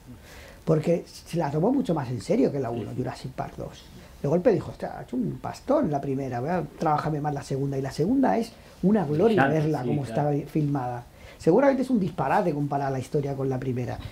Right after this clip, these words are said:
Speaker 1: pero es puro cine, puro cine, y la disfruto casi más que la primera, ¿no? Y a, y a mí es eso lo que me gusta. Yo veo películas de Sam Raimi y las puedo ver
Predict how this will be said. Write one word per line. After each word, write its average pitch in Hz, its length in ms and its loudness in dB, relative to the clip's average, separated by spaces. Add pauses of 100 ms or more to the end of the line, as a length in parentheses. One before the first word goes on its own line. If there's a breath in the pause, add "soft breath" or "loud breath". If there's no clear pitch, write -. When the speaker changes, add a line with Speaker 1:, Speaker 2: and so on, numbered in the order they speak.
(180 loud breath)
Speaker 1:
pero 160 240 6
es 233 220 0 (200)
puro 269 300 6
cine, 147 420 -4 (840)
puro 240 220 4
cine, 214 300 0
y 170 80 0
la 160 120 0
disfruto 156 540 0
casi 175 260 -2
más 185 200 0 (420 loud breath)
que 165 100 0
la 147 140 0
primera, 131 460 -4
¿no? 196 160 -6 (160)
Y 175 120 2
a, 202 160 0
y 180 80 4
a 165 80 4
mí 220 140 4
es 254 140 0
eso 247 160 -4
lo 147 100 0
que 127 60 -4
me 127 100 -2
gusta. 117 340 -8
Yo 135 80 -4
veo 165 100 2
películas 180 260 0
de 160 60 -2
Sam 160 200 0
Raimi 208 360 2 (340 loud breath)
y 170 60 4
las 156 160 2
puedo 202 340 4
ver 220 240 4